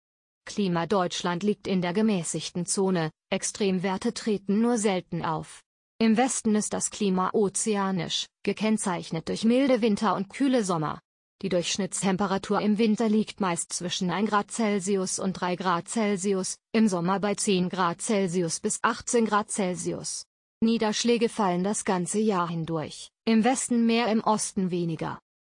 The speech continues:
Im Osten ist das Klima kontinental, gekennzeichnet durch kalte Winter und warme Sommer.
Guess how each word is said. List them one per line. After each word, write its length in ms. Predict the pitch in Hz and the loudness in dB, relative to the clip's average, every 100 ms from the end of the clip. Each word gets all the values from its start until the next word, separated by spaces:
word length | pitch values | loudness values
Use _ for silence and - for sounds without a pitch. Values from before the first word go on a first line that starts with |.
| _ | _
Im 140 | 190 190 | -2 0
Osten 420 | - 208 - 214 | 0 -2 -2 0
ist 200 | - - | -2 -2
das 160 | 180 - | -6 -4
Klima 360 | 208 180 165 | -2 0 -2
kontinental, 1000 | - 220 220 233 220 233 214 208 175 156 - _ | -2 -2 0 2 2 2 2 2 2 0 -6 _
gekennzeichnet 880 | 196 196 220 - 185 165 - 160 185 | -4 0 0 0 -2 -4 -6 -6 -6
durch 160 | - | -6
kalte 420 | - 175 165 214 | -2 -2 0 0
Winter 320 | 214 220 220 190 | 2 2 0 0
und 220 | 196 180 | 0 2
warme 340 | 185 170 175 | 2 2 0
Sommer. 400 | 165 160 151 151 | -2 -2 -2 -4